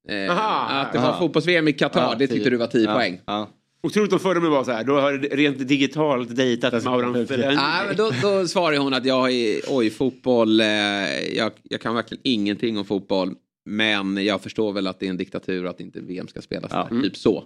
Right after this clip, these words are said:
Speaker 2: Mm.
Speaker 3: Hon
Speaker 1: Och
Speaker 3: är
Speaker 1: då,
Speaker 3: slipad.
Speaker 1: eh, fortsatte... Ja, det var faktiskt ett bra svar. Eh, och så fortsatte då Emil, har du någon relation till fotboll? Ja, men jag har ju dejtat en fotbollsspelare, någon, någon belgare.
Speaker 3: Ja. Mm.
Speaker 1: Eh,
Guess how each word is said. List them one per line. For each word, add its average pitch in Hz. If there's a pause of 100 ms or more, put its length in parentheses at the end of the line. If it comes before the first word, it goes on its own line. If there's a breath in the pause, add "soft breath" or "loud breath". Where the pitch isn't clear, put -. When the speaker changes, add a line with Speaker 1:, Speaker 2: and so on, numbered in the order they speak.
Speaker 2:
Mm. 147 (580)
Speaker 3:
Hon 98
Speaker 1:
Och 107 (180)
Speaker 3:
är 180
Speaker 1:
då, 180
Speaker 3:
slipad. 170 (140)
Speaker 1:
eh, 160
fortsatte... 170
Ja, 143
det 160
var 190
faktiskt 131
ett 104
bra 113
svar. 95 (200 loud breath)
Eh, 110 (140)
och 135
så 160
fortsatte 165
då 120
Emil, 98
har 120
du 131
någon 147
relation 139
till 82
fotboll? 85
Ja, 123
men 233
jag 240
har 226
ju 240
dejtat 220
en 214
fotbollsspelare, 120
någon, 113
någon 120
belgare. 120
Speaker 3:
Ja. 113
Mm. 92
Speaker 1:
Eh, -